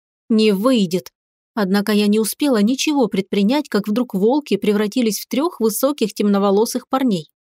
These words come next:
"Милые дамы", обольстительно улыбнулся тот, что стоял в центре. "Простите, если напугали вас. Там впереди опасный, практически непроходимый участок, который вы сами не пройдёте.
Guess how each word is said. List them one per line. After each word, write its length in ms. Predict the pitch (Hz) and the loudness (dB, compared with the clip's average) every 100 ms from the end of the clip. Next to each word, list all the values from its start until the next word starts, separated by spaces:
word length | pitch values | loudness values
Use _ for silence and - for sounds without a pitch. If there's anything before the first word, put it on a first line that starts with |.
| _ _ _ _ _ | _ _ _ _ _
"Милые 440 | 285 285 269 294 269 | 2 4 4 2 2
дамы", 420 | 240 180 170 170 _ - | 0 0 -4 -12 _ -4
обольстительно 760 | 208 220 233 - 254 196 190 202 | 0 2 0 0 0 2 2 2
улыбнулся 560 | 214 202 208 190 202 | 2 2 2 0 -2
тот, 280 | 190 - - | -2 -2 -2
что 180 | - 208 | -4 -6
стоял 340 | - 226 240 | -2 0 0
в 100 | 247 | -2
центре. 480 | - 220 180 - 196 _ _ _ _ _ | -2 -2 -2 -6 -12 _ _ _ _ _
"Простите, 640 | 214 202 - 247 294 247 | 0 0 0 -2 0 2
если 340 | 196 196 208 196 | 2 0 2 2
напугали 560 | 208 208 277 262 175 | 2 0 0 0 -2
вас. 300 | 160 156 - - _ _ _ _ | -6 -12 -14 -20 _ _ _ _
Там 240 | - 240 208 | -2 0 0
впереди 540 | - 226 214 185 277 | 0 2 2 2 2
опасный, 720 | 214 190 - 240 269 - 180 | 2 0 -2 -2 -2 -4 -4
практически 640 | - 185 - 285 277 - 254 | -2 -4 -2 -2 -2 0 0
непроходимый 680 | 254 240 - 220 269 294 311 | 2 0 -2 0 2 2 2
участок, 600 | 311 233 180 - 180 - | 0 -2 -2 -6 -14 -4
который 340 | 226 220 233 | -2 2 2
вы 140 | 208 208 | 2 0
сами 360 | - 294 277 | 0 2 2
не 180 | 190 202 | 2 0
пройдёте. 580 | 233 269 247 202 - | 0 0 0 -2 -4